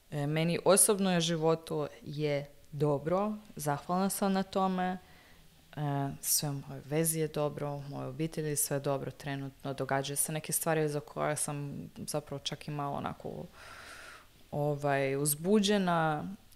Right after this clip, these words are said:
Unutar f-, familijske dinamike nešto se pokrenulo, pa ćemo vidjeti kako će se to sve razvijati. Am, edukacija ide, imam sad opet cijeli vikend, opet radionica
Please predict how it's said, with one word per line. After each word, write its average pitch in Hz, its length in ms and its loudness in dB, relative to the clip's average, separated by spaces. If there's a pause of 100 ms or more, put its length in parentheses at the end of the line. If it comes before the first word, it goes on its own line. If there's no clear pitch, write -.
(100)
Unutar 214 380 8
f-, 202 80 2 (300)
familijske 190 800 8
dinamike 165 1000 2 (440)
nešto 170 400 4
se - 140 4
pokrenulo, 160 960 0
pa 147 260 -6
ćemo 156 260 -4
vidjeti 143 360 -4 (160)
kako - 280 -10
će - 160 -2
se 143 160 0
to 147 140 -4
sve - 180 -2
razvijati. 175 680 0 (920)
Am, 147 1200 0 (200)
edukacija 160 720 2
ide, 147 640 -4 (280)
imam 143 260 -6
sad - 260 -8
opet - 500 -10
cijeli 143 300 -6
vikend, 170 380 -2
opet 143 240 -6
radionica 165 880 -2